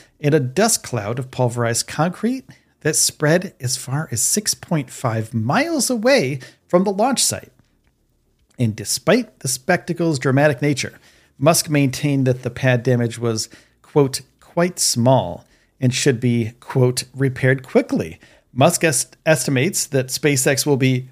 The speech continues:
probably ready to launch in six to eight weeks. Now, to mitigate further launch pad damage, SpaceX plans to install steel plates cooled by a water system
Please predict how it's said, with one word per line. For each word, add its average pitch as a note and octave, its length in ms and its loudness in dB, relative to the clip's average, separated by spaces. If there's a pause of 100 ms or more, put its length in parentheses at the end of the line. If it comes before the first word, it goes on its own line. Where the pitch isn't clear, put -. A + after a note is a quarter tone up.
(140)
probably G3 540 2
ready D3 260 0
to - 160 -10
launch B2+ 420 -4 (360)
in D3 160 2
six - 560 -2
to B2+ 200 -10
eight G#2+ 200 -14 (100)
weeks. C3+ 480 -2 (480)
Now, A2+ 180 -4
to G#2 80 -10
mitigate G#3+ 640 0
further D#3+ 460 0
launch A#2+ 400 -2
pad G2+ 260 -6
damage, F2 480 -12 (400)
SpaceX A#2+ 600 -2
plans A2+ 340 -4
to A2+ 140 -8
install G#2+ 440 -4
steel D#3 360 -4
plates - 500 -4
cooled C#3 360 -4
by B2+ 160 0
a A#2 140 -2
water D3+ 380 0
system A2 500 -4